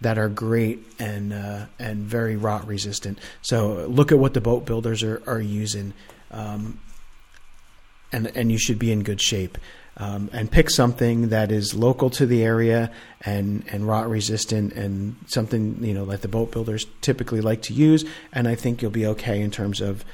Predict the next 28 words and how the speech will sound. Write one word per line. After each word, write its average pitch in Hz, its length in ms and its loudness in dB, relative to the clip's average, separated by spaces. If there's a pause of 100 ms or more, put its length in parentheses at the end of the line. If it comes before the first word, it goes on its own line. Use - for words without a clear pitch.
(420)
um, 95 300 -2
material 113 500 4
selection. - 560 -8 (880)
In 135 120 2
terms 202 340 4
of 185 120 6
your 160 160 10
glue, 113 540 2
I 113 80 -2
don't 131 160 2
think 131 160 2
it's 120 160 -2
going 110 280 0
to 107 140 -4
matter. 95 480 -6 (460)
A 123 80 -2
lot 147 160 8
of 180 80 4
people 180 300 6
will 147 160 6
say 143 240 4
use 127 240 2
epoxy 135 640 2 (200)
because 107 340 -2
it's 104 120 -6
pretty 117 240 -2
much 104 280 0
impervious. 110 720 0